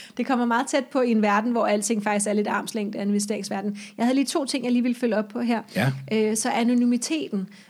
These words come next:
Speaker 2: Ja.
Speaker 1: Øhm, så, så kan du prøve at fortælle lidt, fordi nu, hvis du skal låne penge af mig, så ved vi begge to, hvem hinanden er.
Speaker 2: Ja.
Speaker 1: Øh, og, og Plata sidder så og kigger ned og monitorerer, at det hele foregår, som det skal.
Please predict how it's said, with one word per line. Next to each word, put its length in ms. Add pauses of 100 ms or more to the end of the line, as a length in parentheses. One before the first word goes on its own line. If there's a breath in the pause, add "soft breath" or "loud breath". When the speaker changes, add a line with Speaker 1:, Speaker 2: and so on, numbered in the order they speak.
Speaker 2:
Ja. 160
Speaker 1:
Øhm, 560
så, 200 (100)
så 120
kan 120
du 60
prøve 140
at 40
fortælle 340
lidt, 140
fordi 420 (240 loud breath)
nu, 200
hvis 220
du 120
skal 160
låne 140
penge 220
af 60
mig, 180 (100)
så 160
ved 220 (160)
vi 160
begge 260
to, 180
hvem 200
hinanden 460
er. 360 (400 loud breath)
Speaker 2:
Ja. 100
Speaker 1:
Øh, 100
og, 100 (180)
og 60 (200)
Plata 420
sidder 280
så 220
og 240
kigger 280
ned 140
og 120
monitorerer, 720
at 240
det 80
hele 240
foregår, 320
som 180
det 100
skal. 240